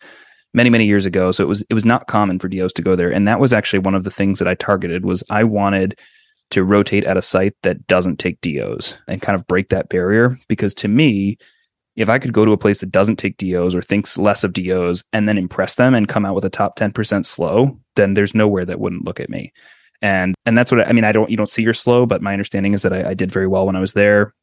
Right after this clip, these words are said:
I had a really nice time there as well. And again, I can't thank them enough. It's an incredible program there. And, you know, ultimately it didn't, didn't end up being the, the best fit for me. It's not where I decided that I wanted to be, but again,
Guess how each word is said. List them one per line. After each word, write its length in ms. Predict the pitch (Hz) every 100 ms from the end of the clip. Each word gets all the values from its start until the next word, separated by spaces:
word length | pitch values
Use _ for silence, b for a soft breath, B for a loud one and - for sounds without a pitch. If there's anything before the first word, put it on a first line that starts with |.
| -
I 80 | 98
had 100 | 101
a 40 |
really 180 | 95 95
nice 180 | 92 95
time 200 | - 98
there 100 | 92
as 140 | 92
well. 180 | 95 95
And 100 | 98
again, 200 | 92 101
I 80 | 95
can't 220 | - -
thank 180 | - 92
them 140 | 98
enough. 180 | 95 90
It's 140 | - 107
an 60 |
incredible 420 | 104 - 98 92
program 420 | - 92 92 90 92
there. 260 | 90 104 - _ _ _ _ _ _ - - B B B B B B _ -
And, 640 | 117 107 104 98 - -
you 80 | -
know, 100 | 117
ultimately 420 | - 110 117 85 110
it 80 |
didn't, 420 | 101 107 104 - - B B B
didn't 200 | 127 127
end 120 | 123 113
up 80 |
being 240 | 113 113 113
the, 160 | 104 -
the 80 | 107
best 220 | 101 -
fit 140 | -
for 120 | -
me. 260 | 101 98 147
It's 160 | 139 -
not 180 | 101
where 400 | 101 104 98 98 - B _
I 120 | - 104
decided 360 | 101 110 120
that 80 | 131
I 40 |
wanted 200 | 131 143
to 60 | 139
be, 140 | 143
but 220 | 147 104 98
again, 300 | 113 107 95